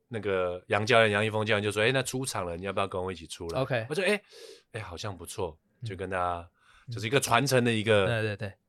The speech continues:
Speaker 1: 的一个感觉嘛，
Speaker 2: 嗯。
Speaker 1: 然后就出去你就很感动啊，然后在场边看着大家很拼命，那虽然很可惜，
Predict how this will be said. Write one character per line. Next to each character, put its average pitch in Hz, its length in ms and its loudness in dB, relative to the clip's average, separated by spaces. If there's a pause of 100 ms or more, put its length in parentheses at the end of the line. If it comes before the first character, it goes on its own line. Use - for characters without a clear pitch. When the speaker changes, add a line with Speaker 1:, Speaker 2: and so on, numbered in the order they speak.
(100)
Speaker 1:
的 95 160 2
一 98 80 0
个 104 220 2
感 85 220 -6
觉 80 220 -8
嘛， 78 200 -10
Speaker 2:
嗯。 82 60 -10
Speaker 1:
然 87 120 -4
后 98 100 0
就 101 120 -2
出 101 200 -8
去 104 140 -6
你 90 80 -6
就 104 120 4
很 95 100 2
感 82 220 -2
动 95 220 0
啊， 85 180 -2 (460)
然 90 120 -2
后 95 40 2
在 104 120 2
场 85 200 -6
边 92 140 -2
看 98 160 0
着 90 60 -2
大 90 180 0
家 82 400 -4
很 82 140 -8
拼 90 200 -8
命， 90 200 -8
那 104 80 -6
虽 127 160 0
然 120 120 2
很 135 440 -4
可 139 240 2
惜， 101 320 -4